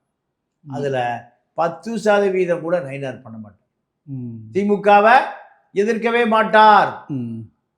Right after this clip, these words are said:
Speaker 2: காங்கிரஸை எதிர்க்கவே மாட்டார். ஆ?
Speaker 1: ம்.
Speaker 2: எதிர்க்க வேண்டிய இரண்டு கட்சி, அவருக்கு அதே தெரியாது.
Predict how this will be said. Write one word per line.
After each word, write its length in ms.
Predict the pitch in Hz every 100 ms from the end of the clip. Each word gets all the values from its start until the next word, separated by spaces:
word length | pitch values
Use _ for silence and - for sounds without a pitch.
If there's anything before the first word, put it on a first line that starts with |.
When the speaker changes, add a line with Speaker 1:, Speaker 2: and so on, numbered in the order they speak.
| _
Speaker 2:
காங்கிரஸை 800 | _ 165 214 220 226 185 220 190
எதிர்க்கவே 500 | 185 214 202 220 226
மாட்டார். 880 | 214 202 180 202 196 165 120 - _ _ _ _ _
ஆ? 180 | 170 208
Speaker 1:
ம். 260 | 120 113 110 _ _ -
Speaker 2:
எதிர்க்க 400 | 170 214 208 208
வேண்டிய 500 | 190 190 180 175 160
இரண்டு 340 | 170 185 180
கட்சி, 260 | 175 - 160 -
அவருக்கு 320 | - 196 185
அதே 240 | 185 226 240
தெரியாது. 640 | - 247 269 262 - -